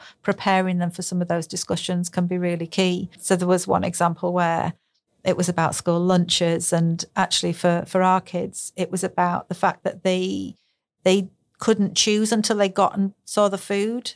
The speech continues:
because they didn't understand the menu when it was, so when it was written out, you know, "This is what we're having today." They couldn't read it, they couldn't understand it. So actually using visuals of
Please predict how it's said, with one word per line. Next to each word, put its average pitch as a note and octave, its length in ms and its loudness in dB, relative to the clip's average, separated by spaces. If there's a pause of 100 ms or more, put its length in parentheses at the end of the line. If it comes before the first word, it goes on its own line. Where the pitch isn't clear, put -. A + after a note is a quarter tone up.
(140)
because F#3 440 -2
they F#3+ 120 2
didn't F#3+ 480 -2
understand F#3+ 880 2
the F#3+ 80 -2
menu F#3+ 480 4
when G3+ 160 4
it - 140 -4
was, F#3+ 160 -2
so G3 400 0
when F#3+ 120 4
it - 60 -4
was - 160 -4
written F#3+ 240 2
out, F#3 480 0
you F3+ 60 -6
know, E3+ 100 -2
"This E3 160 -6
is F3 100 -4
what F3+ 120 0
we're E3 80 -2
having F3+ 240 2
today." F3 340 0
They F3 100 -2
couldn't F#3+ 300 0
read F3 320 2
it, - 140 0
they F3+ 80 -8
couldn't - 180 -4
understand F3+ 500 0
it. E3 240 0 (360)
So G3+ 160 2
actually F#3+ 300 -2
using F#3 260 0
visuals F3 600 0
of D#3+ 260 2